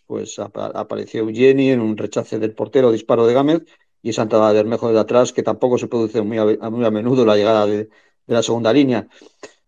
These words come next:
Es un equipo que, que insiste, es un equipo que, que es verdad,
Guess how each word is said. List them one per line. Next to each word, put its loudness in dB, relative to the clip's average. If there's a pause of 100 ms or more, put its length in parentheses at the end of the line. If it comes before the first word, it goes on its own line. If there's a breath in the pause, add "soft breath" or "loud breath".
Es -2
un 2
equipo 2
que, 4
que -2
insiste, 2
es 0
un 0
equipo -2
que, 2
que -4
es -4
verdad, 0